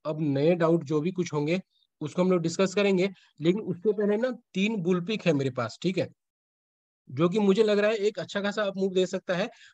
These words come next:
तो इसको मैं सिर्फ paid में नहीं दूंगा, ये आपके साथ जो भी member है, मुझे नहीं पता कौन कहाँ से है,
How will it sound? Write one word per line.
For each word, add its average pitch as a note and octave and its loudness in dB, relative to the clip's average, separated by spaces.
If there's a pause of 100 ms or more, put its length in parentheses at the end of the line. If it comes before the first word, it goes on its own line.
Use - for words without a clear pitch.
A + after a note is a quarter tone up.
(140)
तो F#3+ 2
इसको G3+ -4
मैं A#3 2
सिर्फ A3+ -6 (120)
paid F#3 4
में G#3+ 4
नहीं A3 6
दूंगा, G#3 2
ये A3 -4
आपके G3 -6
साथ A3 0 (460)
जो D3+ 0
भी G#3+ 0
member G#3 2
है, G#3 2
मुझे F#3+ 0
नहीं G3 -2
पता G3 -4 (440)
कौन F3+ 2
कहाँ F3+ 2
से F3+ -2
है, A#3+ -2